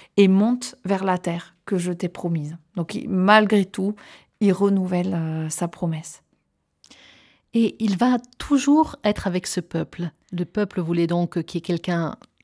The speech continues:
Speaker 2: qui les guide. Il y a eu la nuée, il ne les a jamais quittés. Mais il y a avoir une manifestation de sa présence au cœur de ce peuple à travers une fameuse tente, la tente de la rencontre.
Speaker 1: Oui, donc c'est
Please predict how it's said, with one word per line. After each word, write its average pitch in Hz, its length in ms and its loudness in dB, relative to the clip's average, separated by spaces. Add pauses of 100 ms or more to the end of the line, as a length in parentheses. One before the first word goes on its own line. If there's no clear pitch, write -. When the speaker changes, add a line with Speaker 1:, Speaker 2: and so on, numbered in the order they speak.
Speaker 2:
qui - 180 -6
les 165 140 -2
guide. 240 560 4
Il 175 80 -8
y 170 60 0
a 170 40 2
eu 175 80 2
la 175 160 0
nuée, 202 520 2
il 175 180 -2
ne - 20 0
les 175 160 -2
a 175 80 0
jamais 202 240 0
quittés. 247 460 0 (320)
Mais 208 100 4
il 214 60 6
y 226 40 6
a 220 40 6
avoir 240 160 6
une 202 160 8
manifestation 262 840 6
de 226 80 4
sa 196 160 0
présence 277 720 2 (120)
au 214 100 2
cœur 254 300 4
de 220 60 2
ce - 120 -4
peuple 262 320 0
à 202 100 -4
travers 233 440 2
une 196 140 4
fameuse 190 440 0
tente, 262 260 4
la 170 120 0
tente 247 240 4
de 202 80 4
la 185 100 2
rencontre. 170 600 -4 (380)
Speaker 1:
Oui, 233 220 8
donc 190 260 0
c'est 170 360 2